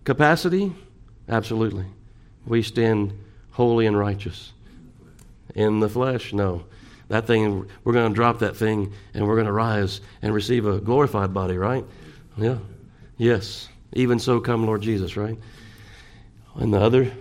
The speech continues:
side of things, sanctification, we're being made, you know, we're, we're, we're, we're being sanctified. We're being made holy. We're,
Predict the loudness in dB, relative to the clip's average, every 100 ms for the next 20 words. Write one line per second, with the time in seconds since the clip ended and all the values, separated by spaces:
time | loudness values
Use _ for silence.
0 | -18 -20 -20 -4 0 0 0 0 0 -4
1 | -12 -20 -10 -4 -4 -4 -6 -2 -2 -2
2 | -6 -8 -12 -20 -20 -20 -10 -2 -2 0
3 | 0 0 0 -2 -4 -8 -14 -20 -20 -20
4 | -20 -18 -10 -8 -8 -10 -12 -10 -8 -10
5 | -18 -4 0 2 0 -6 -14 -2 2 2
6 | 0 -4 -20 -20 -2 0 4 4 4 2
7 | 2 0 -2 -4 -8 -12 -8 -2 2 4
8 | 4 2 2 2 0 0 2 0